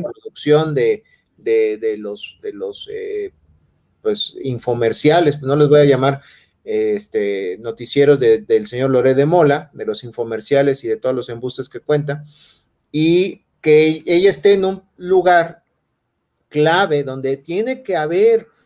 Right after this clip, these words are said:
una, un compromiso ideológico con la postura y la visión y la misión de la cuatro T y del presidente de la República, eh, eh, o sea, es, es, es, es como, es muy complicado de entender.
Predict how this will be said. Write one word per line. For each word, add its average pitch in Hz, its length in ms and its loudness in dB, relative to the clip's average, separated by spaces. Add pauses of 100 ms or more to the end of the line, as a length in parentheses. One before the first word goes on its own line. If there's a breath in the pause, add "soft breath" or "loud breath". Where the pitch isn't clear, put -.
(180)
una, 220 680 -2 (600)
un 208 200 -2
compromiso 214 920 0
ideológico 175 1120 0
con 160 200 -8
la 147 260 -4 (460)
postura 196 580 2
y 220 40 2
la 175 140 2
visión 175 540 -4
y 202 60 -6
la 160 140 -6
misión 175 440 -6
de 202 100 -2
la 143 180 -4
cuatro 180 320 -6
T 185 100 -4
y 190 40 0
del 170 200 -4
presidente 147 460 -6
de 170 60 -6
la 151 60 -6
República, 156 640 -12 (880)
eh, 190 260 2
eh, - 360 -8 (520)
o - 40 -12
sea, 160 420 0 (380)
es, 139 440 -4
es, 170 240 -2 (100)
es, 208 220 2
es 160 260 -10
como, 208 380 -6
es 175 180 -2
muy 208 200 -4
complicado 254 580 -2
de 240 80 0
entender. 214 640 -6